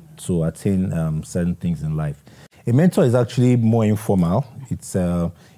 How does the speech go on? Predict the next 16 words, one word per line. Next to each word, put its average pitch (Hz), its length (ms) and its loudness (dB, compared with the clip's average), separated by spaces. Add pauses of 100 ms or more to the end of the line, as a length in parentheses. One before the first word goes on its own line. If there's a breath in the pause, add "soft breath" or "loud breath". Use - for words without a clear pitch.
it's 98 160 -6
more 123 160 2
personal. 107 840 0 (440 loud breath)
And, 107 260 0
uh, 101 120 2
usually 110 760 4
a 107 80 2
mentor 151 720 2 (300 loud breath)
wants 139 640 0
to 107 540 2 (340)
help 127 420 0
you, 104 360 4 (680)
hold 135 280 2
your 107 160 2
hands, 110 680 0
uh, 95 220 0